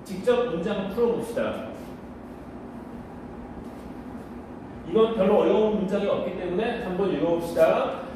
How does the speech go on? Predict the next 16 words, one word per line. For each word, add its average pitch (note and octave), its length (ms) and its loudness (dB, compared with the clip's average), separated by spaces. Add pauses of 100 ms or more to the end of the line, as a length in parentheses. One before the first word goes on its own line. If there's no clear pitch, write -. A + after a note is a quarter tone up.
(100)
자, F#3 180 8
여러분 B3+ 260 8
읽어 G#3 240 2
내려가면서 A3+ 560 2
뭐, F#3 280 4
뭐 F#3 120 6
찾는다? A3+ 720 2
접속사 - 640 2
찾고, G#3 540 2
더 E3+ 300 6
찾고, - 800 0 (160)
그 - 60 -12
다음에 A3+ 320 6
조동사든지 G#3+ 920 4
보호든지 G3 580 6
다 - 60 -6